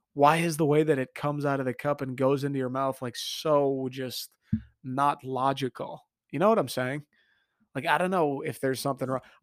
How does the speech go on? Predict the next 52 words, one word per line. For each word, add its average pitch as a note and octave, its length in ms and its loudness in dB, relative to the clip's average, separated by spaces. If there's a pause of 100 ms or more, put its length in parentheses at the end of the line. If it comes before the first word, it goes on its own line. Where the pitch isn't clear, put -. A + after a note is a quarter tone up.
(120)
Actually, G#3 320 2
no. F3+ 280 -4
Like, D3+ 180 -2
why F#3 160 0
not B3 140 -2
just G3+ 180 -6
give F3+ 120 0
me G3 100 -2
a D#3+ 60 -2
straw? - 540 -4
It'll D3 200 4
melt. C3 500 -4
That's D3 200 -10
why. D3+ 280 -8 (100)
Wow. C#3+ 480 -2 (160)
Wow. D3 600 2 (480)
That E3 140 0
was D3+ 160 0
impressive C#3 500 0
reaction C3 380 0
time. C3 240 -4
It'll E3+ 200 0
melt. D3+ 360 0
That's D3 220 -10
why C#3 120 2
you C3 80 2
don't B2+ 140 -2
put C3 140 -8
the B2 60 -8
straw D#3+ 380 0
in C3 100 -8
there. D3 220 -6 (440)
I'm D#3 100 0
an D3+ 60 4
engineer, D3+ 380 6
folks. C3+ 380 -4 (320)
<laughs> - 100 -2 (1120)
But F3+ 180 0
there's F3 220 4
gotta D3+ 300 6
be C#3+ 200 -4
a D3 80 -2
better, D3 460 -4
a C#3+ 80 -4
better C3 260 2
lid, B2+ 320 -6 (480)
a D3 60 -2
better D#3 200 8
form C#3 380 2
of B2+ 120 -6
lid. B2+ 260 -2
Like, B2+ 300 -2